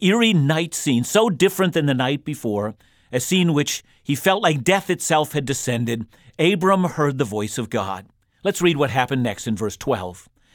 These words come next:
As the sun was going down, a deep sleep fell on Abram, and behold, dreadful and great darkness fell upon him.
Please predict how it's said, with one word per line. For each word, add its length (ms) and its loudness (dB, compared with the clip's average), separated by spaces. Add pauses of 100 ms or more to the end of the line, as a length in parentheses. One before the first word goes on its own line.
(120)
As 160 0
the 80 0
sun 280 2
was 160 -2
going 260 4
down, 260 2
a 80 2
deep 300 0
sleep 300 -2
fell 240 -2
on 120 2
Abram, 500 -2 (460)
and 120 2
behold, 320 4
dreadful 580 2
and 200 0
great 340 0
darkness 480 -2
fell 180 -4
upon 360 -4
him. 320 -12